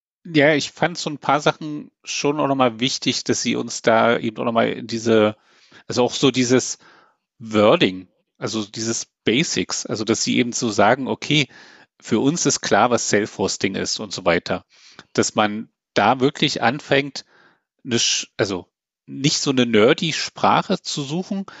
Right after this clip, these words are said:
die wirklich die Leute mitnimmt und eben so, so Barrieren auch abbaut, dadurch, dass man dann eben nicht so eine nerdy Begriffe benutzt. Und dass man eben doch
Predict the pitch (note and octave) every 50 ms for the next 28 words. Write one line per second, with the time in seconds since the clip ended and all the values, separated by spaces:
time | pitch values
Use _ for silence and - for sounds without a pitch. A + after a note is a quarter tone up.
0 | - - - _ - - B2+ A#2+ A2 B2 C#3 C#3 - - E3 D#3 - - - -
1 | B2 A2+ A2 A#2 B2+ - - D#3 C#3+ C3+ C3 B2+ B2 B2 - _ _ _ _ _
2 | _ - - G#2+ C#3 - _ - C3+ C#3 F3+ A#3+ - - - - _ _ _ _
3 | _ _ _ _ _ _ _ _ _ - B2+ B2 B2+ B2+ - - A#2 A2 G#2+ A2+
4 | - - A2 G#2+ G#2+ G2 A2 G2+ - A#2 G#2 G2+ G#2 A2+ C3+ C#3 C3+ G#2 G2 -
5 | _ _ _ _ _ - - A2+ - - B2+ - _ - - C3+ F2+ F#2+ - -
6 | - - _ - A2+ G2+ A2+ B2 - - A#2 A#2 - - A2+ G2+ F#2+ G#2 G#2 G#2+
7 | G#2+ G#2 G2+ G#2+ G#2+ A2+ - - - G#2+ G2+ G2+ G2 F#2+ F#2+ F#2+ F#2 F#2+ - _
8 | _ _ _ _ _ _ _ _ - A2+ G#2+ G#2 G#2+ A#2 G#2 G#2+ G2+ - - A2
9 | - - B2+ F2+ F2 E2+ E2 F2+ F#2 - - - - - _ _ _ _ - -
10 | - - - _ _ _ _ _ _ - - - _ _ _ - - _ _ -
11 | C#3 C3+ D#3 D#3 F3 D#3 - - D3 D3 C#3+ A2+ C3 B2+ C3+ B2 C3 A#2+ - -
12 | -